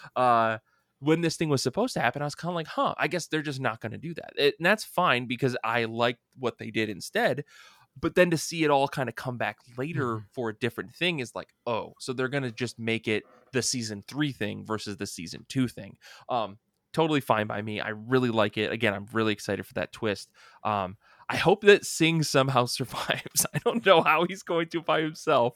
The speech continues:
Speaker 1: uh, but he's
Speaker 2: Yeah.
Speaker 1: the, he's the lone question mark I have.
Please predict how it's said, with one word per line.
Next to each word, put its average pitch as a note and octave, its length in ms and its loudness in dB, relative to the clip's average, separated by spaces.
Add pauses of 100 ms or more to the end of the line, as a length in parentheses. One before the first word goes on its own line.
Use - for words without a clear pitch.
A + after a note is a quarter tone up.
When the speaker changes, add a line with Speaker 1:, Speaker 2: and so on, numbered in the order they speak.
Speaker 1:
uh, G#3+ 640 2
but C3+ 240 2
he's D#3+ 100 0
Speaker 2:
Yeah. F3+ 340 6
Speaker 1:
the, C#3 120 -2
he's G3 160 -2
the E3 100 0
lone D3 420 2
question C3 420 0
mark A2+ 240 -4
I A2 100 -8
have. G#2+ 300 -10